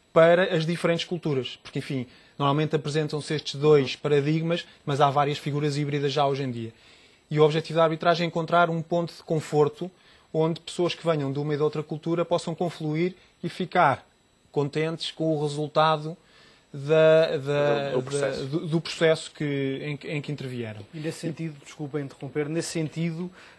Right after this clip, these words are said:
Speaker 3: ah, um, os institutos arbitrais, as instituições arbitrais tendem a, a procurar uma congregação de interesses de, das várias famílias e tradições jurídicas,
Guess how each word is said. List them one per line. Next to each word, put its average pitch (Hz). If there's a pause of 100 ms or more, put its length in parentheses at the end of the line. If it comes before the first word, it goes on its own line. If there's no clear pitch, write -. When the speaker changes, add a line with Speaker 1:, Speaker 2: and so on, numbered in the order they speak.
Speaker 3:
ah, 143
um, 147
os 131
institutos 151
arbitrais, 127
as 120
instituições 143
arbitrais 139 (420)
tendem 151
a, 143
a 139
procurar 139
uma 123
congregação 139
de 123
interesses 123
de, 113
das 110
várias 113
famílias 127
e 120
tradições 117
jurídicas, 143